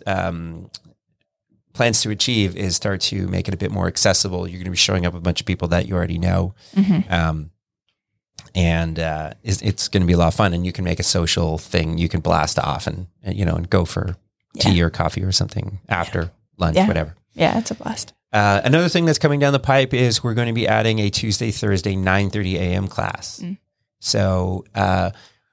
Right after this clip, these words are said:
Speaker 1: we are super excited to bring this back, and this is, um, by demand. So we're, we're happy that, uh, we're able to, um, uh,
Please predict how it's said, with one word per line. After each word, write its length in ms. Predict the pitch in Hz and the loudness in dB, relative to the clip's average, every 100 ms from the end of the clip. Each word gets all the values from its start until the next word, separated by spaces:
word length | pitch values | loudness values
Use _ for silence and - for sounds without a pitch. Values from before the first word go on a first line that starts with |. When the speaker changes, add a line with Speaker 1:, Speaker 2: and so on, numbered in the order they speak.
| _ - | _ -4
Speaker 1:
we 140 | 107 | 0
are 100 | 101 | 0
super 640 | 98 - 143 156 127 - - | 2 2 4 4 2 -2 -4
excited 500 | 101 - 95 95 92 | -4 0 0 -2 -8
to 40 | |
bring 180 | 92 92 | -8 -6
this 140 | 90 | -6
back, 400 | - 92 90 92 | -4 -2 0 -2
and 160 | - 95 | -6 -6
this 180 | 95 - | -4 -4
is, 380 | 101 92 85 - | -4 -4 -6 -6
um, 600 | 104 95 90 87 87 87 - - | -4 -2 -2 -4 -8 -10 -12 0
by 260 | 107 120 | 2 2
demand. 460 | 123 104 95 90 92 | 0 -2 0 -2 -2
So 280 | - 95 92 | -4 -2 -4
we're, 240 | 90 87 | -4 -6
we're 140 | 101 95 | -6 -8
happy 640 | - 113 110 104 95 98 - | -2 -2 -2 -4 -4 -6 -8
that, 380 | 92 92 - - - | -4 -4 -6 -12 -10
uh, 80 | 98 | -10
we're 140 | 101 98 | -8 -8
able 160 | 95 | -8
to, 500 | 98 - 92 90 98 - | -10 -10 -10 -12 -14 -16
um, 320 | 104 95 95 101 _ _ _ _ _ | -14 -12 -12 -16 _ _ _ _ _
uh, 140 | 101 | -20